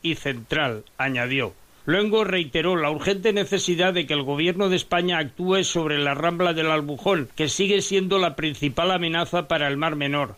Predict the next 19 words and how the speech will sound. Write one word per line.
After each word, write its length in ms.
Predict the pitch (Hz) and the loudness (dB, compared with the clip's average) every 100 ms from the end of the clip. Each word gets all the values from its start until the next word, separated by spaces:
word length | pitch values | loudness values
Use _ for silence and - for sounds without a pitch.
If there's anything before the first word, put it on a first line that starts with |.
| - | -6
ya 200 | 160 175 | -2 0
que 140 | 151 135 | 0 -2
de 120 | 135 | -2
no 160 | 165 180 | 0 0
hacerlo 520 | - 202 175 190 220 | 0 0 2 0 0
se 200 | - 175 | -2 0
mantiene 500 | 156 147 165 180 190 | 0 -2 0 0 2
la 120 | 175 | 2
amenaza 460 | 156 156 175 - 175 | 0 0 -2 -2 -2
permanente 680 | 180 170 170 180 180 180 165 | 0 0 0 0 0 0 0
de 160 | 151 | 0
que 220 | 151 143 | -2 -2
el 180 | 139 143 - | -2 -6 -6
ecosistema 920 | 151 127 143 - 135 - 190 185 202 - | -6 -4 -6 -4 -4 0 0 2 -2 -2
sufra 480 | - 208 214 196 | 0 0 2 2
nuevos 360 | 185 185 180 160 | 2 2 0 -2
episodios 640 | 156 156 - 180 170 175 | -2 -4 0 2 2 2
de 60 | 147 | 2
anoxia 640 | 143 180 180 - 131 107 | 0 0 -2 -2 -2 -2